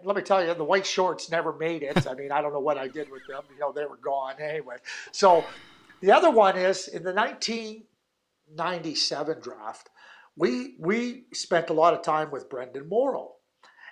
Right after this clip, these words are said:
And so w-, we always told the players, you know,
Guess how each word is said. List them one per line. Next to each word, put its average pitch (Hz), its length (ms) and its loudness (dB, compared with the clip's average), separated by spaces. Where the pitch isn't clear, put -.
And 170 440 0
so 180 460 2
w-, 220 220 -10
we 277 200 -2
always 311 340 -2
told 220 260 2
the 175 80 -2
players, 156 720 2
you 175 120 -6
know, 170 300 0